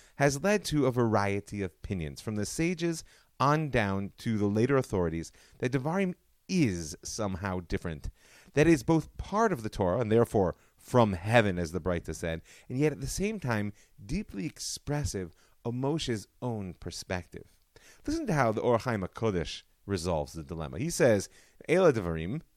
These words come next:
these are the words, he says, "the word Ela is restrictive, especially in regard to what has been written before." And he goes on to explain that seeing Moshe's recorded in this book, meaning Devarim, only words which he had spoken on his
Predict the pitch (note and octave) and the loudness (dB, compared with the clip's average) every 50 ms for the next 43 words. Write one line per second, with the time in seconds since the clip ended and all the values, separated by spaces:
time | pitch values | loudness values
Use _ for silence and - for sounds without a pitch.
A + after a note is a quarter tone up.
0 | _ - C#3 C#3+ B2 A#2 A2 G2+ F#2 E2 E2 E2+ F#2+ A#2+ - C3+ B2+ E3+ D#3+ C#3 | _ -2 0 2 2 2 2 2 2 2 0 -2 -2 -4 -6 -6 -4 -4 -4 -2
1 | C#3 D#3 D3+ D#3+ G#3 B3 B3+ B3 F#3+ - _ - C3+ C#3+ D#3 C3+ A2+ A2 - A2+ | 0 0 0 2 2 2 2 0 -2 -6 _ 0 2 4 4 4 4 4 2 0
2 | G#2+ G2 G2 G2+ - - - - - - - - D3+ - - _ - - D#2 - | -2 -4 -4 -4 -4 -6 -6 -8 -8 -8 -4 -4 -4 -4 -4 _ -10 -10 -10 -10
3 | - _ _ _ _ _ _ - - _ _ - D3+ - - - - G#3+ A#3 A3+ | -12 _ _ _ _ _ _ -20 -20 _ _ -4 -4 -2 -2 0 0 0 0 0
4 | - A3 F#3+ E3+ D#3+ C#3+ A2+ A#2 A2 G#2+ G#2+ - G#2+ A2 A2 A2 - C3 B2+ A2 | 0 0 0 0 0 2 4 6 6 6 4 4 2 0 0 0 0 -2 -4 -2
5 | G2 F#2+ - F#2+ G2 G#2 G#2+ - _ _ _ _ _ - G2 G2+ A#2 - - - | -4 -8 -8 -8 -10 -10 -12 -14 _ _ _ _ _ -8 -4 -2 -2 -2 -4 -6
6 | - F3 D#3 A2+ F2 D#2 D2+ - _ _ _ _ _ _ _ _ _ - _ _ | -2 0 0 0 0 -2 -4 -8 _ _ _ _ _ _ _ _ _ -20 _ _
7 | _ - C#3 C3+ D3+ C#3 D#3+ D#3+ D3+ F#3 F#3+ E3 F3 D#3+ C#3+ - - F#3 F3 D#3 | _ -4 -2 0 2 2 2 4 4 2 2 2 0 -2 -2 -2 -2 0 0 2
8 | B2+ C3 A#2+ - - _ _ _ _ _ _ - - - B3 A#3 F#3+ D#3+ D#3+ F3+ | 4 4 4 2 -2 _ _ _ _ _ _ -14 -10 -6 -4 -2 0 2 2 2
9 | A3+ A#3+ - F#3+ D3+ D3+ C#3 B2 - - D3+ F3 F#3 E3 C#3 B2+ B2 B2 A#2 A2 | 2 2 0 -4 -4 -4 -6 -8 -6 -2 0 0 0 0 0 0 -2 0 -2 -2
10 | G#2 A#2+ F3+ F#3+ - - - G#2 F2+ E2+ - G2+ G2+ G2+ G2 G2 A#2 A2 G#2 F#2+ | 2 4 4 4 4 2 0 -2 -2 0 -2 -2 -2 -2 0 0 2 2 0 -2
11 | F2+ - - F#2 D#3 F3 G3 G3+ F3+ B2 C3 D3 C#3 A#2+ G#2 G#2 - - - E3 | -6 -6 -4 -4 -4 -2 -2 -2 -2 2 4 4 4 4 2 -4 -12 -8 -4 -4
12 | D#3+ B2+ - - - - D3+ C#3+ B2 B2 G#2+ - - - A#2+ A#2+ A#2+ A2+ G2+ | -2 -2 -4 -6 -2 0 0 0 0 -2 -6 -6 -6 -6 -6 -4 -4 -4 -6